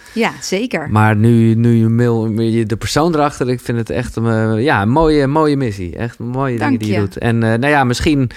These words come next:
Speaker 2: als dat boek, ja, dat is nu al best wel snel, maar als het boek uit is, is dat weer een extra reden. Want afvallen, dat, daar ben ik toch ook altijd nog wel mee bezig.
Speaker 1: Ja, maar jij hoeft toch niet af te vallen?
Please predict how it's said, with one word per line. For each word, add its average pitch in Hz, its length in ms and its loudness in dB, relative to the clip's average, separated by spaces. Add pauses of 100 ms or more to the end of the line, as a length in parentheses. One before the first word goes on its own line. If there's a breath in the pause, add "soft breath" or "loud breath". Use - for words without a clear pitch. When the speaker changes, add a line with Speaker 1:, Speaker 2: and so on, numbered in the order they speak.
(400 loud breath)
Speaker 2:
als 131 200 0
dat 120 160 2
boek, 131 220 2
ja, 113 140 2
dat 104 160 -2
is 104 100 -8
nu 117 120 2
al 98 240 2
best 98 160 0
wel 95 100 -6
snel, 107 240 0
maar 117 200 2
als 101 100 0
het 104 100 -6
boek 104 160 -2
uit 101 220 -2
is, 90 200 -4
is 90 180 -4
dat 92 160 -2
weer 98 180 2
een 101 140 0
extra 120 320 0
reden. 110 220 2
Want 98 140 -4
afvallen, 117 540 0
dat, 120 160 -4
daar 120 100 -4
ben 123 120 0
ik 120 80 -2
toch 117 100 -6
ook 127 140 0
altijd 107 180 -2
nog 95 100 0
wel 95 100 2
mee 92 100 -2
bezig. 92 440 -4 (280 loud breath)
Speaker 1:
Ja, 180 200 -10
maar 151 140 -12
jij 170 120 -6
hoeft 214 140 -8
toch 247 100 -4
niet 247 120 -2
af 285 120 -6
te 226 120 -14
vallen? 233 300 -8